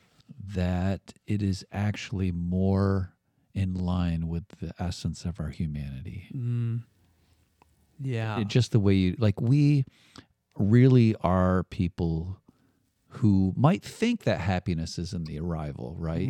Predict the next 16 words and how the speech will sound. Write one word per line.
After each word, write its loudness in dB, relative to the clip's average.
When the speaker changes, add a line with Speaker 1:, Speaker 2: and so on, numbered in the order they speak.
Speaker 1:
But 0
Speaker 2:
Mm-hmm. 2
Speaker 1:
happiness 2
really 2
is -4
in -2
the -6
in -2
the -2
journey, -4
in -4
the -6
longing, -2
in -6
the -6
anticipation. -2